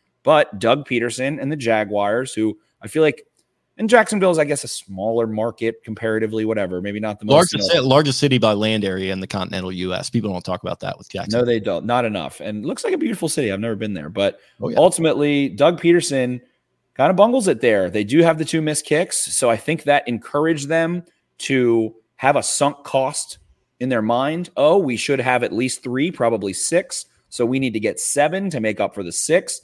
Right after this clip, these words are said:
Speaker 1: So instead of s-, spiking the ball and kicking a field goal, we are going to go try and sneak a play in and then go throw it at Marcus Williams,"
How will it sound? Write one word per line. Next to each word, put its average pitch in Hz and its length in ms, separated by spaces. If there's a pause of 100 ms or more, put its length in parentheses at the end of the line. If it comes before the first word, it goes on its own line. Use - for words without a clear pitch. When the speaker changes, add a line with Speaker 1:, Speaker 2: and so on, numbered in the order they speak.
(180)
Speaker 1:
So 127 120
instead 110 300
of 90 60
s-, - 260
spiking 151 540
the 160 40
ball 160 480 (400)
and 104 260
kicking 104 280
a 92 40
field 160 360
goal, 165 420
we 127 140
are 120 120
going 113 380
to 110 540
go 120 320
try 110 260
and 104 300
sneak 131 280
a 113 60
play 143 460
in 127 100 (340)
and 131 220
then 131 160
go 135 160
throw 139 300
it 135 40
at 127 240
Marcus 123 380
Williams," 143 500